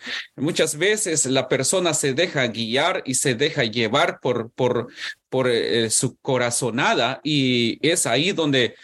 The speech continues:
nosotros necesitamos un cambio en nuestros corazones. Eh, es necesario que nosotros podamos, ah, eh, entender o necesitar del Señor. Entonces,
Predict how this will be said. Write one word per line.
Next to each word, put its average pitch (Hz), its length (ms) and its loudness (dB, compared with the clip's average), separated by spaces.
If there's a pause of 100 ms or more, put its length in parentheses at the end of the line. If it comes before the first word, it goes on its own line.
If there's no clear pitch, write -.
(200)
nosotros 147 520 0
necesitamos 139 1120 0
un 185 340 0
cambio 175 640 0 (260)
en 131 240 0
nuestros 135 460 0
corazones. 175 800 0 (340)
Eh, 117 540 0 (100)
es 147 220 0
necesario 160 800 0
que 147 100 -2
nosotros 139 540 0
podamos, 151 640 0
ah, 113 420 0 (1080)
eh, 120 300 0
entender 117 760 0
o 135 120 0
necesitar 127 920 0 (320)
del 113 260 0
Señor. 127 680 0
Entonces, 220 480 0